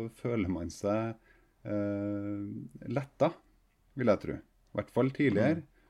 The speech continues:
Speaker 1: når jeg, da jeg gikk, eh, da jeg gikk,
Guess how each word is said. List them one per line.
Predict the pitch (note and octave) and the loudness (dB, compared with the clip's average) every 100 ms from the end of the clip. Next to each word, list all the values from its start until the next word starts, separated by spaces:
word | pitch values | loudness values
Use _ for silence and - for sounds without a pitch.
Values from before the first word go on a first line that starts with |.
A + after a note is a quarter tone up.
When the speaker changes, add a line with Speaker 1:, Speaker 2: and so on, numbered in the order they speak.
| _ | _
Speaker 1:
når | B2+ A#2 | -2 2
jeg, | A#2 A2+ A2 | 2 0 2
da | A2 | 2
jeg | A2 A2 | 2 0
gikk, | A2 _ A2+ | -4 _ -2
eh, | G#2+ G#2+ G#2+ G#2 G#2+ - C#3 A2+ | -2 0 -2 -2 -4 -8 -12 -2
da | G#2 G2+ G2+ | 2 2 2
jeg | A#2 A#2 | 0 -2
gikk, | G#2+ - | -4 -8